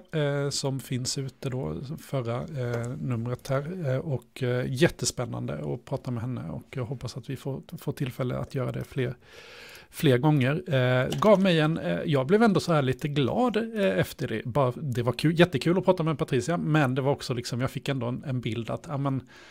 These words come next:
våga lita på, på våra lärare som vi har där ute, för att det finns så fantastiskt många duktiga lärare som är på bollen liksom. Och, och, ehm, jag blev, jag blev glad, kände jag efteråt, att ja,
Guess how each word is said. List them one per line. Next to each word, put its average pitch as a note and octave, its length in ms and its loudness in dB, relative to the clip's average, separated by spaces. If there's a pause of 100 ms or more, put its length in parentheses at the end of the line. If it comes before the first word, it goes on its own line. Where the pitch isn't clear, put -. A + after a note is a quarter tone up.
(280)
våga B2+ 420 2
lita C3+ 420 -2
på, - 340 -2 (640)
på A#2+ 180 4
våra A#2 180 2
lärare A#2+ 480 2
som C#3+ 160 -6
vi C3+ 60 -2
har A2+ 120 0
där A#2+ 100 -4
ute, A#2+ 220 -10
för - 140 -12
att - 180 -16
det C3+ 140 -6
finns A#2+ 300 -4
så C3+ 100 -8
fantastiskt - 640 -6
många B2+ 200 -2
duktiga A#2 300 -6
lärare A#2+ 380 -2
som A#2+ 200 -6
är A2+ 60 -8
på A#2 220 -4
bollen B2 420 -6
liksom. - 380 -12
Och, D3 380 -8
och, B2 100 -10 (640)
ehm, C2+ 540 -8
jag C3 80 -4
blev, E3 180 -2
jag D3+ 120 0
blev D3+ 140 -2 (120)
glad, A2 420 -2 (340)
kände A2+ 220 -4
jag G#2+ 120 -8 (120)
efteråt, - 320 -12 (160)
att - 200 -20 (160)
ja, F3 220 -8